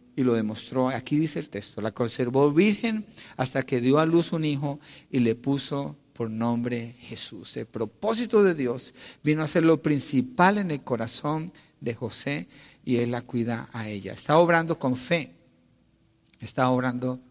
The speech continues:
con fe al cuidarla a ella y buscar la voluntad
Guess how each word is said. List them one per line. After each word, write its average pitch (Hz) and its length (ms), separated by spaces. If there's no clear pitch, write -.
con 110 160
fe 117 180
al 107 140
cuidarla 120 400
a 120 80
ella 117 260
y - 60
buscar 117 340
la 117 80
voluntad 107 560